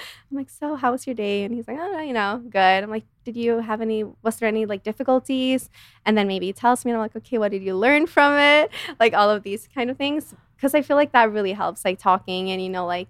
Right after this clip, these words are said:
kind of sorting everything out. But just thinking, like, asking myself questions like, "Okay, what happened today? Like, was it a good day? What,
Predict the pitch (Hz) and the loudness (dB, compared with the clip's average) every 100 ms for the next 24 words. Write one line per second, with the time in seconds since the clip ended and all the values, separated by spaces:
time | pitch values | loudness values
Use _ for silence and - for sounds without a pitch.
0 | _ - 202 - 214 202 196 196 202 180 | _ -8 -8 -2 0 0 -2 -4 -4 0
1 | 175 180 _ 262 262 285 262 240 247 233 | 0 -2 _ 0 2 0 -2 -4 -2 -2
2 | 226 214 214 - 220 240 233 - 220 - | -2 -4 -4 -2 0 0 -2 -2 -6 -2
3 | 202 214 214 214 226 359 349 277 247 - | -2 -2 -8 -10 -8 -4 -2 -2 -6 2
4 | 220 220 220 269 269 226 214 208 208 208 | 4 4 4 0 0 0 2 0 -2 -6
5 | 202 202 190 185 185 190 196 196 | -4 -4 -4 -2 -2 -4 -6 -8